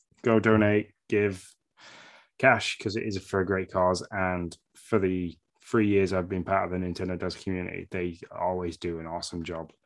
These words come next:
There's, for people that donate and things like that, there's also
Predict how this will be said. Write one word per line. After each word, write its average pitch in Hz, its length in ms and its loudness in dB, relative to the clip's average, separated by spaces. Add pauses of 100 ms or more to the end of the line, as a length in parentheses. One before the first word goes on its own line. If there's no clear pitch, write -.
There's, 90 320 -4 (600)
for 107 120 -2
people 110 320 6
that 104 140 2
donate 104 380 4
and 95 80 -8
things 98 160 -2
like 101 120 -2
that, 95 180 0
there's 92 140 -4
also 87 280 -8